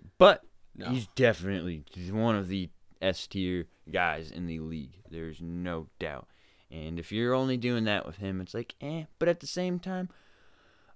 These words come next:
Speaker 1: I don't know. I think he's gonna have a little bit of a different offen-, offense than Jason Garrett's style. I didn't like Jason Garrett. Like, I just didn't
Speaker 2: No.
Speaker 1: like what he called, man. 'Cause like you said, it, you said before,
Speaker 2: Yeah.
Speaker 1: they just give it to Zeke and let him run up the middle.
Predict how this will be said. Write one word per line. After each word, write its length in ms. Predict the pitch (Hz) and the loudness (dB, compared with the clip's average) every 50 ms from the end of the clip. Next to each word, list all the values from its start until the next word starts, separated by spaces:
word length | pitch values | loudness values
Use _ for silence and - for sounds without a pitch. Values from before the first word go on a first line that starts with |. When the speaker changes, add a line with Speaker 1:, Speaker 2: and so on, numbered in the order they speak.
| - _ - _ - | -20 _ -14 _ -2
Speaker 1:
I 40 | 139 | 0
don't 120 | 156 160 | 2 4
know. 140 | 165 123 95 - | 4 2 2 0
I 60 | 92 | -2
think 200 | - 139 139 135 | -4 -4 -4 -2
he's 140 | 147 139 139 | -4 -4 0
gonna 220 | 147 143 139 127 | 0 2 2 2
have 180 | 127 131 131 120 | 2 2 2 2
a 40 | 120 | 0
little 320 | 110 107 107 120 117 117 113 | -2 0 2 4 4 4 4
bit 140 | 113 117 | 4 2
of 80 | 120 110 | 2 2
a 20 | 110 | 0
different 320 | 92 104 101 95 101 95 92 | 0 0 0 0 0 0 0
offen-, 480 | 90 90 90 - - 87 87 76 - - - _ _ _ _ _ - - | 0 0 -2 -4 -6 -8 -8 -8 -10 -12 -20 _ _ _ _ _ -4 -2
offense 480 | 90 90 87 - 82 76 71 - - | 0 0 0 -2 -6 -10 -10 -12 -12
than 160 | - 85 82 | -10 -8 -8
Jason 380 | 80 78 87 80 80 - - 65 | -6 -6 -6 -6 -6 -6 -10 -12
Garrett's 360 | 60 71 67 58 50 - - | -12 -12 -12 -14 -14 -16 -16
style. 440 | - - - - - - - - - - | -16 -14 -16 -16 -18 -20 -20 -20 -16 -10
I 100 | - 85 | -6 -4
didn't 220 | 104 123 123 117 107 | 0 0 0 0 0
like 260 | 110 107 104 - - | 0 -2 -2 -4 -6
Jason 340 | - 92 87 - - - - | -8 -6 -6 -8 -8 -12 -12
Garrett. 260 | 69 71 67 - - - | -12 -12 -14 -14 -14 -12
Like, 180 | 73 76 - | -12 -8 -4
I 80 | 95 101 | -4 -4
just 220 | 113 127 117 - | -4 -6 -6 -2
didn't 220 | 175 113 113 - 92 | 0 0 0 0 0
Speaker 2:
No. 40 | |
Speaker 1:
like 200 | 85 92 98 - | -2 -4 -4 -4
what 80 | 98 87 | -4 -6
he 80 | 76 - | -8 -8
called, 640 | - - - - - - 78 85 85 73 67 67 | -12 -12 -12 -10 -6 -4 -2 -2 -2 -2 -4 -8
man. 260 | 65 67 67 69 73 80 | -12 -14 -12 -12 -12 -10
'Cause 180 | - 101 104 | -8 -6 -4
like 140 | 135 143 156 | -2 -2 -2
you 60 | 175 | -2
said, 200 | 170 - 190 - - | 0 0 0 2 0
it, 260 | 113 110 123 127 - - - - - - | 0 -2 -2 -4 -6 -8 -10 -14 -8 -6
you 100 | 113 113 | -6 -4
said 240 | - - 147 131 | 0 0 0 0
before, 340 | 113 104 - 131 123 87 73 - _ _ _ - | -2 -4 -2 0 0 0 -2 -4 _ _ _ -20
Speaker 2:
Yeah. 160 | - - - 104 - _ _ _ - | -20 -20 -20 -20 -20 _ _ _ -12
Speaker 1:
they 260 | 71 73 80 87 92 | -10 -6 -4 -4 -4
just 220 | 87 87 82 - | -4 -6 -8 -8
give 160 | - 85 76 76 | -8 -8 -8 -8
it 80 | 73 | -10
to 80 | - - | -14 -14
Zeke 420 | - - 69 - - - - - _ _ _ _ - | -16 -14 -16 -16 -18 -20 -20 -20 _ _ _ _ -18
and 120 | 73 71 | -14 -12
let 120 | 71 73 71 | -12 -10 -8
him 120 | 73 76 | -8 -6
run 140 | 76 78 80 | -6 -4 -6
up 120 | 80 - | -4 -2
the 60 | - 80 | 0 2
middle. 380 | 80 76 73 76 76 76 - | 4 4 4 2 0 -2 -2